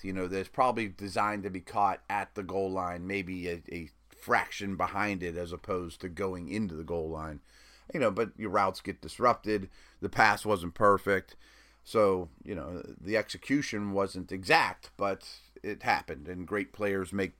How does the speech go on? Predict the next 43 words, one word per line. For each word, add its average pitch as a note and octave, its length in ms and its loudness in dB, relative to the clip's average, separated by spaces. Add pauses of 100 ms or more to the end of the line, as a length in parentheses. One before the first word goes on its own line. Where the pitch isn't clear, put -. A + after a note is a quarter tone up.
great G#2 300 -6
plays G2 480 -2
at F#2 120 -10
great G2+ 380 -6
times, F2 640 4
and E2+ 300 -6
that F#2+ 180 -2
cliche, F2 480 -2
and F2 320 -6
I A2 120 0
believe G2+ 360 -2
in E2+ 80 -2
that E2 180 -6
cl-, E2 120 -10 (160)
cliche. E2+ 460 -4
And, D#2+ 160 -8 (460)
uh, F#2 180 -2
Ben A2+ 280 4
was G#2 140 -2
very A2 320 4
good G#2 200 2
in G2+ 60 -4
that F#2 220 -4
last F#2 300 -4
drive. F#2 480 0
Brown G2+ 340 2
had G2+ 100 -2
a F#2 60 -2
very F#2 320 -2
good E2 240 -6
game. E2+ 380 -6 (580)
Uh, D#3+ 160 6
but E3+ 120 6
some F3+ 140 2
other F3 180 12
notes, C#3 280 10
just B2+ 140 -4
going B2+ 180 6
back A2+ 220 6
from A2 80 -6
the G2 40 -4
start G2+ 380 2
here. G2+ 300 0